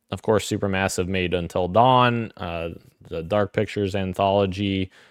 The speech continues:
uh, as well as, what was the more recent game? I'm trying to remember. The Quarry, The Quarry. Um, so they made all of those games. Uh,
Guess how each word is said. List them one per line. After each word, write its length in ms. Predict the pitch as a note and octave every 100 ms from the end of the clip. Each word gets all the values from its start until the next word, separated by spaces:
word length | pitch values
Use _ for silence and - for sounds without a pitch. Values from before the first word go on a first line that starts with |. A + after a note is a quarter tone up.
| _ - -
uh, 580 | E2+ D#2+ D#2+ D#2+ D#2 -
as 240 | F2 F2+
well 320 | F2+ F#2 F#2
as, 500 | F2+ E2+ E2+ E2+ E2+
what 120 | F#2 F#2+
was 200 | F#2 F2+
the 100 | E2+
more 240 | E2+ E2
recent 400 | E2+ F2 - F2+
game? 760 | C2 D2 C#2 C2+ C#2 C#2 B1+ B1
I'm 200 | A#1+ C#2
trying 180 | C2+ C2+
to 60 |
remember. 1500 | B1+ C#2 B1 A#1+ B1 A#1+ A1+ A1 A#1+ A1+ G#1+ A1 G1+ G1+ G1+ G1+ -
The 120 | G2+
Quarry, 460 | G2+ A#2+ G2+ E2 F2+ -
The 100 | F2+
Quarry. 380 | G2 E2 C#2+ - - - _
Um, 480 | - G2+ F2+ E2 F2 - _ _ _ _ -
so 180 | G2+
they 140 | G2 G#2
made 180 | A2 A2
all 140 | G#2+
of 80 | G2+
those 180 | G#2 -
games. 580 | G2+ G2 F#2+ - - -
Uh, 500 | F#2 E2+ E2 E2 D#2+